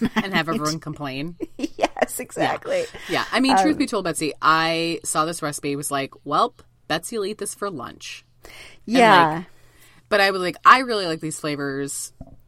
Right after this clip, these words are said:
Speaker 1: Maybe this is more," like you said, "maybe this is more of, like, a, a, a date night dinner or friends over dinner, depending upon, you know, who likes what."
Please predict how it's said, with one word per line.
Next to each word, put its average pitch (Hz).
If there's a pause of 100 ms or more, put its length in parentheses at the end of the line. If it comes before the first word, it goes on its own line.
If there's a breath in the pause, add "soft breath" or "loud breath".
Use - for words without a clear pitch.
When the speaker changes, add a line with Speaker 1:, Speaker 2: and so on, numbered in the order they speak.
(400)
Speaker 1:
Maybe 180
this 180
is 175
more," 170
like 190
you 190
said, 143
"maybe 170
this 185
is 175
more 156
of, 147
like, 131
a, 131 (960 soft breath)
a, 143
a 151
date 156
night 151 (540)
dinner 135
or 127
friends 147
over 143
dinner, 131
depending 143
upon, 135
you 139
know, 120
who 165
likes 139
what." 127